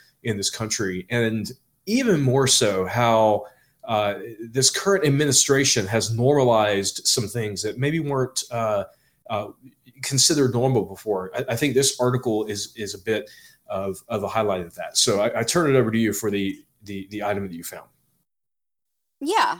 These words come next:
Speaker 2: Um, well, I don't know if everybody remembers, but there was a plot to attack Muslim refugees,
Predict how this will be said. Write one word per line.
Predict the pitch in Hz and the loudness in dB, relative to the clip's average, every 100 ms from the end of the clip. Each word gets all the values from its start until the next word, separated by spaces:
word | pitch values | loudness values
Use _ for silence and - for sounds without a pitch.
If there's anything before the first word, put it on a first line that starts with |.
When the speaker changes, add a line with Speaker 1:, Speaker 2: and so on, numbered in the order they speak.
| - 269 | -2 4
Speaker 2:
Um, | 254 262 262 254 - | 4 4 0 -10 -6
well, | 240 285 311 311 - | 2 6 6 4 2
I | 214 247 | 0 0
don't | 269 - | -2 0
know | 240 | 0
if | 240 - | 0 -2
everybody | 214 208 208 202 | -2 -2 -2 -2
remembers, | 208 208 180 160 160 165 - | -4 -2 -2 0 0 2 2
but | - 180 170 - - | 4 2 2 -4 -14
there | 180 180 196 196 185 180 - - | -8 0 2 4 4 2 0 -10
was | 190 190 180 170 170 - - | -4 2 4 2 4 2 2
a | 175 165 | -4 -4
plot | - - 208 277 - - - _ _ _ _ _ _ _ - | -6 0 2 2 -2 -6 -6 _ _ _ _ _ _ _ -4
to | - 262 233 214 196 - | -2 -2 -2 -2 -2 0
attack | 185 185 - 214 220 - _ _ _ _ _ | 0 0 0 0 0 -6 _ _ _ _ _
Muslim | 196 202 202 214 214 | -2 2 2 0 0
refugees, | 190 185 180 151 139 131 185 - | -2 -2 -4 -4 -4 -2 2 2